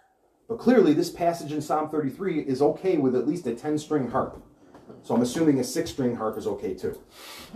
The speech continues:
Um, some people claim that drum beats are of the devil. However, Psalm one forty-nine three says,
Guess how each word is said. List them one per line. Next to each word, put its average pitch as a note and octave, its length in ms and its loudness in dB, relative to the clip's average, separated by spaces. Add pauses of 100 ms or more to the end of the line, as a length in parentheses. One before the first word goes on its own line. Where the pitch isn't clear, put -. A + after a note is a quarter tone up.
Um, - 500 2 (600)
some G3 180 10
people F3+ 240 2
claim F#3 300 4
that F3 160 2
drum F3+ 340 8
beats - 500 -4 (680)
are E3 180 6
of D#3 140 4
the D#3 80 4
devil. - 520 2 (800)
However, D#3 380 6
Psalm D#3 640 0
one D3 240 4
forty-nine D3+ 520 4
three F3+ 220 0
says, C#3 360 2